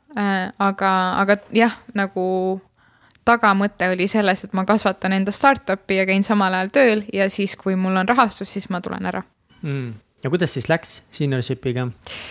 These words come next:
Speaker 1: Äh, ma arvan, et suht okeilt, äh, <laughs> oleneb, millega võrdled. Et me saime, me saime väikse rahastuse küll, äh, kakskümmend viis tuhat tõ-, noh, tõstsime, kaasasime, saime toetusena. Ja siis, äh,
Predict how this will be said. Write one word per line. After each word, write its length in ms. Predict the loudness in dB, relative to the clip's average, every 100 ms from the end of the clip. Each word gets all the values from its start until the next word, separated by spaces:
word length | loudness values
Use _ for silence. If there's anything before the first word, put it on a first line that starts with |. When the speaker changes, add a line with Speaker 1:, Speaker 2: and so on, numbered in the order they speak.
| -18 -10 0
Speaker 1:
Äh, 300 | 4 6 6
ma 140 | 6
arvan, 160 | 4 2
et 80 | 0
suht 320 | 0 0 0
okeilt, 920 | -2 -4 -4 0 2 0 -4 _ -10 -4 0
äh, 800 | 2 4 4 4 4 2 2 -2 -2
<laughs> 160 | 4 6
oleneb, 320 | 8 6 4
millega 380 | 2 2 0 0
võrdled. 340 | 0 -2 -2 0 2 0
Et 100 | 2
me 80 | 2
saime, 320 | 4 4 4 2 0 -2
me 220 | 0 0
saime 220 | 2 4
väikse 220 | 2 2 4
rahastuse 420 | 4 2 -2 0 2
küll, 160 | 2 0
äh, 720 | 0 2 2 0 0 0 -2 0
kakskümmend 320 | 0 0 0
viis 80 | 0
tuhat 360 | 0 -2 -2 -12 -14 -8
tõ-, 160 | -6 -6 -8 -4
noh, 160 | -4 -4 -4
tõstsime, 460 | -2 -2 -4 -4 0
kaasasime, 640 | 2 0 -4 -6 -4 -6 -10 -18
saime 240 | -2 0 2
toetusena. 600 | 2 2 -2 -6 -4 -4 -6 -18 -20 -18 -20 -20 -20 _ _
Ja 120 | 2 2
siis, 380 | 2 2 0 0
äh, 400 | 2 4 2 0